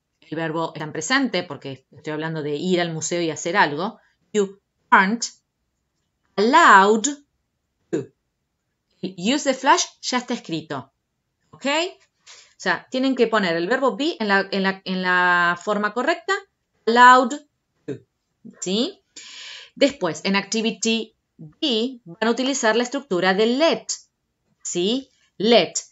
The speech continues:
Let someone do. Let, la persona y la acción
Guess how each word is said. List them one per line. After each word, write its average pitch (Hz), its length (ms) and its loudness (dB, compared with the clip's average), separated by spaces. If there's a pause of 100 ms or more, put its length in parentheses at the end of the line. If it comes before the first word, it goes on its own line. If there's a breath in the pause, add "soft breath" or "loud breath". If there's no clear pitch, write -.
(960 soft breath)
Let 349 220 6 (200)
someone 262 680 0
do. 185 200 -2
Let, 185 400 0 (200)
la - 80 -20
persona 349 440 0 (180)
y 208 180 0
la 202 100 2
acción 220 500 -2